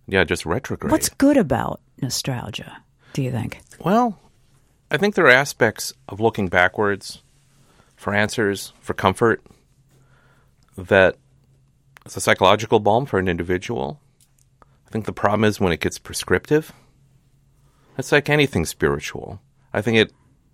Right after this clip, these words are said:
Speaker 1: encompasses a tremendous value to an individual. But when you start telling other people that they should be nostalgic for the same things you are, well, that's
Speaker 2: Mm.
Speaker 1: where it gets complicated.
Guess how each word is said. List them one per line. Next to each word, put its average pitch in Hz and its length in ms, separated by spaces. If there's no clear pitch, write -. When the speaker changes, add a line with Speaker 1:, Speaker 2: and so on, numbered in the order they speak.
Speaker 1:
encompasses 117 540
a 101 80
tremendous 101 520
value 85 400
to - 140
an 82 100
individual. 82 640
But 92 480
when 110 140
you 101 60
start - 240
telling 98 240
other 92 160
people 87 320
that 82 80
they 87 140
should 82 200
be 85 120
nostalgic 82 600
for 80 120
the 78 80
same 85 260
things 80 280
you - 140
are, 85 160
well, 98 160
that's 123 180
Speaker 2:
Mm. 143 60
Speaker 1:
where 123 80
it 101 80
gets - 140
complicated. - 640